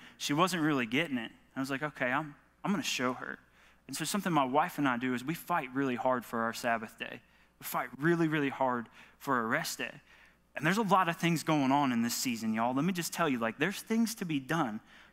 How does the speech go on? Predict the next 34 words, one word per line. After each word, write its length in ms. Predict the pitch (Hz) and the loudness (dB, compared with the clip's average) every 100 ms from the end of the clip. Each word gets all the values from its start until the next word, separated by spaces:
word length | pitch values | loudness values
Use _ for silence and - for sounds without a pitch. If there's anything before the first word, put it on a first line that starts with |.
| - | -6
But 160 | 143 | -2
on 220 | - 175 202 | 2 4 4
our 100 | 185 | 2
Sabbath 440 | - 139 127 120 | 2 2 2 -2
day, 220 | 127 123 - - - | -2 -2 -6 -12 -2
we 100 | 151 | 0
stop, 540 | - - 151 151 - - _ - | 0 -4 -4 -6 -8 -18 _ -2
we 100 | 139 | 0
delight, 500 | 135 120 131 139 - - - - | 0 0 0 -2 -10 -20 -14 -2
we 140 | 131 | -2
praise 420 | 127 - 143 143 | 0 0 2 2
in 140 | 131 123 | 2 2
God. 260 | 120 120 123 - - | 2 2 -4 -14 -8
That's 140 | 196 | -6
a 40 | |
whole 240 | 202 - 170 | -4 0 2
nother 220 | 156 139 | 2 2
message. 380 | 135 151 143 123 | 2 0 -4 -4
But 100 | 135 | -2
my 100 | 131 | -2
whole 160 | 202 | -2
point 320 | 226 - 156 135 | -4 0 2 2
is 220 | 139 - | 0 -2
when 100 | 147 | 2
we 120 | 139 | 2
get 300 | 127 196 180 | 2 -2 0
there, 260 | 131 120 131 - - _ _ _ _ | 0 0 -4 -14 -20 _ _ _ _
Erin 280 | 160 226 214 | 0 2 2
sees 400 | 156 - 190 190 | 0 0 -2 -2
that. 220 | - - - _ _ _ _ _ - | -4 -8 -12 _ _ _ _ _ 0
Like, 180 | 156 147 - - | 0 0 -6 -12
she 300 | - - 214 | -4 0 2
understands, 580 | 240 190 - 190 185 160 | 2 2 0 0 0 0
hey, 260 | - 165 | 2 0